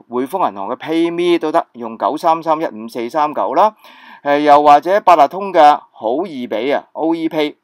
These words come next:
同樣呢個電話，九三三一五四三九，又或者 Tap and Go，拍住賞，亦都可以呢，用同樣嘅方法呢去付款㗎。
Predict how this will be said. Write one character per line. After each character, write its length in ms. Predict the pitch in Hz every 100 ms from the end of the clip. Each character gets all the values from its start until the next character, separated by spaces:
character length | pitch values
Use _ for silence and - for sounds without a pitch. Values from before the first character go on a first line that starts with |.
| _
同 280 | 120 104 107
樣 220 | 117 120
呢 100 | 151
個 80 | 131
電 160 | 104
話， 220 | 95 107 - _
九 160 | 95
三 240 | 117 135 135
三 200 | 131 123
一 40 | 131
五 220 | - 98
四 160 | 101
三 220 | 95 113 107
九， 240 | 71 - _ _ _ _
又 140 | 113
或 120 | 113 113
者 160 | 131 156 _
Tap 200 | 165 -
and 220 | 123 113
Go， 300 | 117 156 120 - _ _ _
拍 240 | - 123 127 _
住 120 | 104
賞， 360 | 98 101 127 - _ _ _ _
亦 100 | 127
都 240 | - 151
可 200 | 110 120
以 140 | 120
呢， 140 | 110 127
用 160 | 117 110
同 180 | - 98
樣 60 |
嘅 140 | 104 110
方 180 | 143 135
法 120 | 120
呢 160 | 117 117 -
去 180 | 101 -
付 200 | _ 104
款 240 | 92 98 110
㗎。 180 | 127